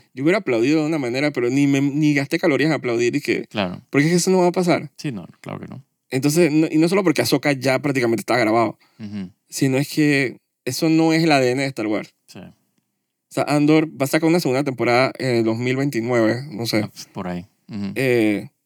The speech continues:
Speaker 1: y hasta ahí va a llegar Andor,
Speaker 2: Sí.
Speaker 1: porque va a conectar con Rogue One.
Speaker 2: Ujú.
Speaker 1: Hermosa contenido como para el, para el futuras generaciones,
Speaker 2: Sí.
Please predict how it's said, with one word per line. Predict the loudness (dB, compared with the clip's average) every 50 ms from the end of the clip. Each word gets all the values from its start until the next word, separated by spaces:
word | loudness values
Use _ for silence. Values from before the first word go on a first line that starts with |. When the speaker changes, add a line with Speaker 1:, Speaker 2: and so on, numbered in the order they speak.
| _ _ _ _ _
Speaker 1:
y | -2 0 0
hasta | 0 0 0
ahí | 0 0 2
va | 2
a | 0
llegar | 0 2 2 2 2
Andor, | 0 0 -2 -4 -6 -8 -14 _ _ _ _ _ -20
Speaker 2:
Sí. | -16 -14 -14 -10 -6
Speaker 1:
porque | -4 -4 -2 0 0
va | 0 0
a | 0
conectar | 0 0 0 2 2 0 0 2
con | 2 2 2
Rogue | 2 2 2 2
One. | 2 2 0 -2 -4 _ _ _ -16
Speaker 2:
Ujú. | -14 -12 -10 -10 -12 -14 _ _
Speaker 1:
Hermosa | -2 -2 0 0 2 2 2 0 2 0 0 0 0 0 -4 _ _ _ _ _ _ _ _ -4
contenido | -2 -2 -2 0 -2 -2 0 0 0 0
como | 0 0 0 0
para | 0 2 2
el, | 0 0
para | 0 0 0 2
el | 2 0 -2
futuras | -4 -6 -2 0 0 2
generaciones, | 2 2 0 0 -2 -2 -2 -2 0 0 -2 -2 -4 _ _ -20
Speaker 2:
Sí. | -20 -20